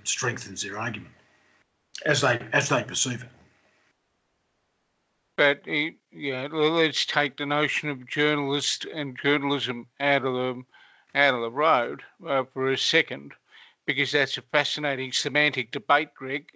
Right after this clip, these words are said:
Speaker 2: Um, it, it, there's a, there, there, there was information released, um, using WikiLeaks as a channel that embarrassed the government.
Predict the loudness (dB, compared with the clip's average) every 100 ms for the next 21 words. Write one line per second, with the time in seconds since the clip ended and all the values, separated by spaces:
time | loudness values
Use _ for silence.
0 | 0 4 4 0 _ -20 -20 -20 -20 _
1 | _ 2 2 2 _ _ -4 -2 -2 -6
2 | _ _ -20 -20 -20 -20 -20 _ _ -20
3 | -8 2 4 4 2 4 4 4 0 0
4 | 0 2 0 0 _ _ _ _ _ 0
5 | 0 0 -4 -4 -4 0 2 2 0 -4
6 | -4 -2 -2 0 -2 -4 -16 _ _ _
7 | _ _ _ _ _ _ -6 0 2 2
8 | -4 -20 _ _ _ _ _ -6 -4 -2
9 | -2 -2 0 0 2 0 -2 -6 -6 -4
10 | 0 0 0 -2 -2 0 2 4 2 -2
11 | -4 0 0 0 -14